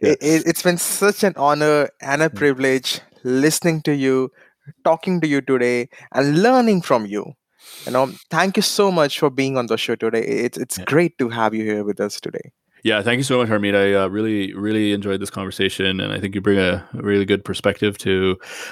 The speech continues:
Speaker 1: um, to, to this, uh, to this space, and, you know, through your other conversations as well. It was, uh, yeah, it was a pleasure being here.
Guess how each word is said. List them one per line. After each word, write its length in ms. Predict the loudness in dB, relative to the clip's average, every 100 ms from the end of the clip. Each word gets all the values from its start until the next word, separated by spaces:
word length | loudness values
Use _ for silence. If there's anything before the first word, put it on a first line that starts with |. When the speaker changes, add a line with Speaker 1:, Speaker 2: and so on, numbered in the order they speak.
| -6
Speaker 1:
um, 760 | 0 2 2 2 0 -2 -6 -6
to, 340 | 0 2 2 0
to 160 | -2 -2
this, 380 | -2 -2 -2
uh, 440 | 0 2 2 0 -2
to 80 | -2
this 160 | 0 0
space, 480 | 2 2 2 2 2
and, 300 | 0 0 -4
you 80 |
know, 120 | -2 -2
through 160 | 0
your 100 | 0
other 100 | 0
conversations 560 | 0 -4 -2 -4 -4 -8
as 140 | -4
well. 180 | 0 2
It 60 | 2
was, 200 | 0 0
uh, 280 | 2 2 2
yeah, 120 | 2
it 40 | 2
was 100 | 0
a 60 |
pleasure 260 | -2 -2 0
being 180 | -2 -2
here. 140 | -8